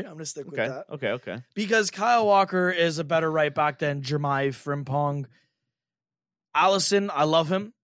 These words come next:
Speaker 1: I think he's one of the best goalies in the world, a hundred percent,
Speaker 2: Yeah.
Speaker 1: but y-, City won a treble. <laughs> You won a Champions League. You won your Premier League. You did everything. You won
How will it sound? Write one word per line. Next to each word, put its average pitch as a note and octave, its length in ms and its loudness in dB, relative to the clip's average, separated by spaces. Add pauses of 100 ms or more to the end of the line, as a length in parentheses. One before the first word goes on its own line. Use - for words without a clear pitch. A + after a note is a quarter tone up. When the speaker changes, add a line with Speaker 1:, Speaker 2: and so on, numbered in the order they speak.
Speaker 1:
I C#3+ 120 -6
think D3+ 220 -8
he's C#3+ 160 -10
one D#3 120 -4
of D3 40 -6
the C3+ 60 -6
best C#3+ 280 0
goalies C#3 260 -2
in B2+ 60 -10
the B2 60 -10
world, F3+ 240 0
a C3+ 60 -4
hundred E3 440 -4
percent, F#3+ 600 -4
Speaker 2:
Yeah. C#3+ 100 -20
Speaker 1:
but D3 280 -2 (500)
y-, D#3 80 -20 (840)
City A3 380 -2
won F3 200 0
a D3+ 60 -4
treble. - 460 -4 (200)
<laughs> C#5 240 -10 (960)
You G#3 140 -2
won F#3+ 420 2
a F3+ 80 2
Champions F3+ 640 0
League. D3 160 -4
You D3 140 -4
won F#3+ 240 0
your F#3+ 140 0
Premier E3 420 -4
League. C#3 220 -6
You C#3+ 100 -14
did F#3 180 2
everything. F#3 560 0
You B2 140 -12
won G3 320 -6